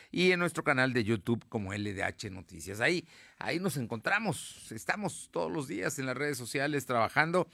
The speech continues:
y a las dos de la tarde aquí a través de la radio.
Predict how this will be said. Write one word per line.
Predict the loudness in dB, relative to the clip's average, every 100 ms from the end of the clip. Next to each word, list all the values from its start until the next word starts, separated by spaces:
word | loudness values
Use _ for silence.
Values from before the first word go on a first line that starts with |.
| -14 _ _
y | -2 0 2
a |
las | 2 4
dos | 2
de | 2
la | 2 4
tarde | 4 4 0 -4 -20 -20 -20
aquí | -12 -2 0 0 -6
a | -14 -10
través | -4 0 0 0 0
de | 6
la | 8
radio. | 8 8 6 6 4